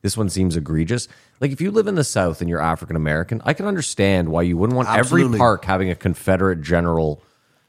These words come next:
Speaker 2: Yeah.
Speaker 1: um, statue. I, I get that. I
Speaker 2: And,
Speaker 1: understand.
Speaker 2: and what, but what if you didn't even know?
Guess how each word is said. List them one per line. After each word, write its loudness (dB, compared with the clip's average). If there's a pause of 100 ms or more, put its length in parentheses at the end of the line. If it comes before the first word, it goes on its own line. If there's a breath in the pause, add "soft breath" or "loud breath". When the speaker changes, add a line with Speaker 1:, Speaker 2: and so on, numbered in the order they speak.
(160)
Speaker 2:
Yeah. 4
Speaker 1:
um, -2
statue. 0
I, 2
I 0
get 0
that. -4
I 2
Speaker 2:
And, 4
Speaker 1:
understand. 2
Speaker 2:
and 0
what, 2
but 2
what 4
if 0
you 0
didn't 4
even 0
know? -4